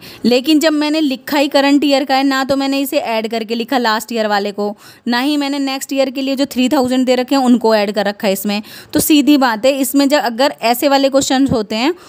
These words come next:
उसमें current year से मतलब होता है। और current year का effect कौन कौन सी चीज़ों का, current year में कौन सी चीज़ें आती हैं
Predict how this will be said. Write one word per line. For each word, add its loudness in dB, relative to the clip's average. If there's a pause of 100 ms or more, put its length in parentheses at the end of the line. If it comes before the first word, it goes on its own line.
(140)
उसमें 2
current 2
year 2
से -4
मतलब -2
होता -2
है। -4 (260)
और 0
current 2
year -4
का -8
effect -8 (240)
कौन 2
कौन 0
सी -2
चीज़ों -2
का, 0
current 2
year 2
में -2 (580)
कौन 2
सी 0
चीज़ें 0
आती -2
हैं -2